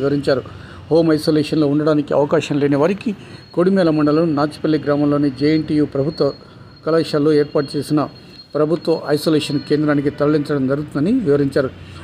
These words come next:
తలనొప్పి, జ్వరం, జలుబు వంటి లక్షణాలు ఉన్నవారు వారి దగ్గరలోని ఆరోగ్య కేంద్రంలో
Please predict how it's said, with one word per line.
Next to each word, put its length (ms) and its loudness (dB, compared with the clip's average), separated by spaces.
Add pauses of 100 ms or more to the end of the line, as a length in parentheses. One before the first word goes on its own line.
(220)
తలనొప్పి, 440 2 (120)
జ్వరం, 240 2 (100)
జలుబు 240 0
వంటి 240 0
లక్షణాలు 420 0
ఉన్నవారు 360 2
వారి 140 2 (100)
దగ్గరలోని 420 2 (120)
ఆరోగ్య 300 -2
కేంద్రంలో 340 0